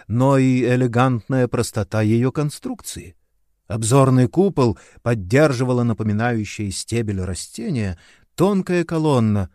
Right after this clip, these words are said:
возносившаяся в небо на полтораста метров. Единственным средством доступа к куполу служила веревочная лестница. Гетман начал по ней подниматься.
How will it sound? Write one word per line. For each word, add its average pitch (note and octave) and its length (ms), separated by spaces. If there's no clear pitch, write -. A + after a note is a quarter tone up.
возносившаяся G#2 920
в D#2+ 80
небо C3+ 380
на G#2+ 100
полтораста F2+ 640
метров. - 500
Единственным B2+ 640
средством B2 640
доступа A#2 520
к - 40
куполу A2 500
служила A2+ 520
веревочная F#3 640
лестница. G2+ 680
Гетман A#2 580
начал A2 380
по - 80
ней F#2 220
подниматься. E2+ 680